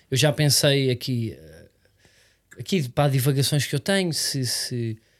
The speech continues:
se eu às vezes, pá, estou bem neste podcast, se, se, se vou apresentar a minha saída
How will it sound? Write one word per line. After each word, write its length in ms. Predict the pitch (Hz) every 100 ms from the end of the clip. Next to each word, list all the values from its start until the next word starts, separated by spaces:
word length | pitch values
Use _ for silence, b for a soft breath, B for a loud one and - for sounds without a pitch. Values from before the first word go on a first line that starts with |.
| _
se 160 | - 143
eu 80 |
às 140 | 143 127
vezes, 220 | 139 -
pá, 100 | 143
estou 160 | - 139
bem 120 | 135
neste 160 | 127 -
podcast, 580 | 131 - 165 151 -
se, 260 | - - 123
se, 500 | - - 123 120 117 113
se 180 | -
vou 140 | 123 131
apresentar 480 | 117 123 131 120 123
a 40 |
minha 140 | 127 123
saída 460 | - 127 131 131